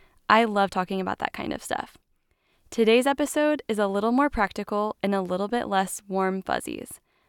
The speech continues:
but the heart behind it is the same. Prioritizing what matters most. That's my goal here. Helping you make some parts of life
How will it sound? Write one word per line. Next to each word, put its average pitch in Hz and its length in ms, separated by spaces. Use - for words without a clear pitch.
but 220 160
the 233 80
heart 214 200
behind 240 280
it 233 160
is 208 180
the 196 120
same. - 380
Prioritizing 247 840
what 196 180
matters 185 420
most. - 420
That's 190 300
my 233 140
goal 185 220
here. - 280
Helping 262 340
you 285 100
make 180 240
some - 260
parts 240 220
of 269 140
life 190 340